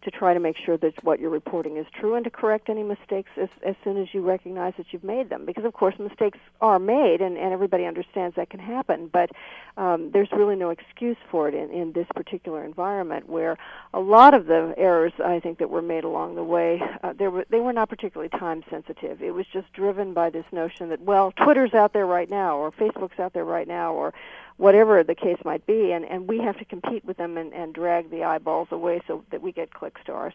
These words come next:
site, and it's, it's not working. Um, I mean, even under the journalism students that, that I'm teaching, they are not getting their news from the mainstream media, and I don't see any probability that they're going to go back to that. I mean, they, they never were there, and then,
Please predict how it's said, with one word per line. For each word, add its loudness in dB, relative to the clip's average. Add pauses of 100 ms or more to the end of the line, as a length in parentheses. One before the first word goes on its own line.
site, 0
and -4
it's, -10 (120)
it's -12
not 0 (180)
working. -8 (420)
Um, -8
I -12
mean, -8
even -2
under -4
the -6
journalism -6
students -10
that, -8
that -6
I'm 2
teaching, -8 (480)
they 4
are 2
not 2
getting 4
their -4
news 0
from -6
the -6
mainstream -6
media, -4
and -6
I -4
don't -10 (100)
see -4
any -8
probability -6
that -6
they're -8
going -10
to -16
go -10
back -8
to -18
that. -12
I -10
mean, -10
they, 2
they -2
never 2
were 8
there, -4
and -6
then, -8